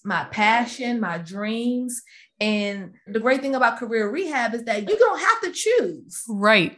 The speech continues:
Speaker 2: right. And that's, isn't that the beauty of the moment right now?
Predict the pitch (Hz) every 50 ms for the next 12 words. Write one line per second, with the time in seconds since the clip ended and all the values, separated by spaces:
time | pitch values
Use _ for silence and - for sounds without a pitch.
0 | _ _ 294 247 254 247 214 214 240 240 247 262 277 294 285 - - - - -
1 | 277 320 - 320 330 415 359 285 - 240 175 202 196 208 196 226 208 196 175 180
2 | 175 170 170 175 175 175 180 160 - 175 165 156 156 156 156 151 151 156 165 175
3 | 190